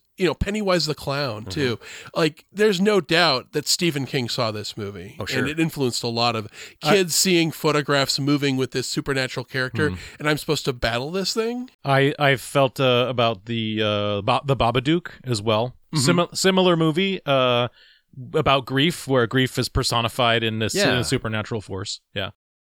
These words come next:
Speaker 1: So I, I think this was a great conversation. Todd Maxfield Matsumoto, thank you for bringing this movie to us.
Speaker 3: Yeah, thanks.
Speaker 2: It's my pleasure. I'm always happy to talk about Phantasm, and there's so few people that you really can talk about Phantasm with.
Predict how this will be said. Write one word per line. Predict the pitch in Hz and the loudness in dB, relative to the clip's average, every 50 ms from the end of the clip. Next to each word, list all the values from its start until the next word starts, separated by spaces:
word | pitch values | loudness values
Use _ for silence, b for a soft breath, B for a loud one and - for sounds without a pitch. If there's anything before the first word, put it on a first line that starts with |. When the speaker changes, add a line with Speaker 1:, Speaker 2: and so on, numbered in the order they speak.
| _ _ _ _ | _ _ _ _
Speaker 1:
So | - - 170 160 165 165 170 165 160 - _ _ _ _ _ _ _ _ | -6 -2 0 2 2 2 0 -2 -6 -10 _ _ _ _ _ _ _ _
I, | - 135 160 170 170 165 - - 131 | 2 2 2 2 0 -4 -8 -4 -2
I | 135 143 | 0 0
think | 156 - 160 147 | 2 0 0 0
this | 151 143 - | 0 -2 -2
was | 143 131 | -2 -4
a | 127 | -4
great | 113 127 120 117 | -2 -2 -4 -4
conversation. | - 135 127 117 120 117 - 135 123 123 - - 147 139 135 131 - _ _ | -2 -4 -4 -2 -2 -2 0 0 0 0 0 0 0 0 -2 -4 -8 _ _
Todd | - 190 202 196 196 196 185 180 - - | -2 2 2 4 4 2 0 -4 -6 -2
Maxfield | 190 180 170 - - 185 165 165 | 0 0 0 0 -2 -6 -2 0
Matsumoto, | 170 165 - - 165 175 185 185 180 185 180 - | 0 0 0 -2 0 2 4 4 4 4 0 0
thank | - 294 269 175 | 0 0 0 2
you | 185 | 0
for | 165 - 156 | -2 -2 -2
bringing | 127 143 131 120 117 110 | 0 0 -2 0 -2 -2
this | 113 - - | -4 -4 -2
movie | 120 110 104 113 110 | -4 -4 -4 -4 -4
to | - 127 127 | -4 -4 -4
us. | 123 131 143 147 | -4 -4 -4 -6
Speaker 3:
Yeah, | 170 247 285 262 - 160 123 90 110 95 92 - b b b b | -6 -2 -2 0 2 2 0 0 -2 -6 -6 -10 b b b b
thanks. | - - - 190 - - 135 117 - 131 127 - - - | -16 -6 -4 -2 -2 0 -2 0 2 0 0 0 -2 -4
Speaker 2:
It's | 131 | -4
my | 127 131 127 135 | -2 0 2 0
pleasure. | 139 - - 135 123 123 - 104 92 87 | 0 0 0 0 0 0 0 -2 -4 -2
I'm | 92 104 117 107 104 107 - - - | -2 -4 -4 -4 -8 -12 -18 -16 -8
always | - 147 123 120 117 113 | -2 0 0 0 0 0
happy | - 120 104 - - 104 | -2 -2 -2 -2 -4 -6
to | 98 | -6
talk | 92 - 113 101 | -4 -4 -4 -4
about | 104 101 - | -4 -8 -4
Phantasm, | - 107 104 107 107 123 104 101 101 101 | -2 -2 -2 0 0 -2 -2 -2 -2 -6
and | 104 101 | -6 -6
there's | 104 - | -4 -2
so | - - 123 120 | 0 0 0 -2
few | 113 - 123 117 | -2 -4 -8 -8
people | - - 117 110 - 110 | -6 -6 -8 -4 -4 -4
that | 101 104 | -4 -4
you | 95 107 104 | -6 -4 -6
really | 104 98 98 95 | -4 -4 -6 -6
can | - - - 113 107 101 104 104 | -10 -8 -6 -4 -4 -4 -4 -4
talk | - 104 92 90 | -4 -4 -4 -4
about | - 90 92 214 - | -4 -2 -2 -2 0
Phantasm | - 240 254 - - 233 - - - 226 190 170 | 2 2 2 4 4 2 2 4 2 2 2 2
with. | 185 185 - | 0 0 0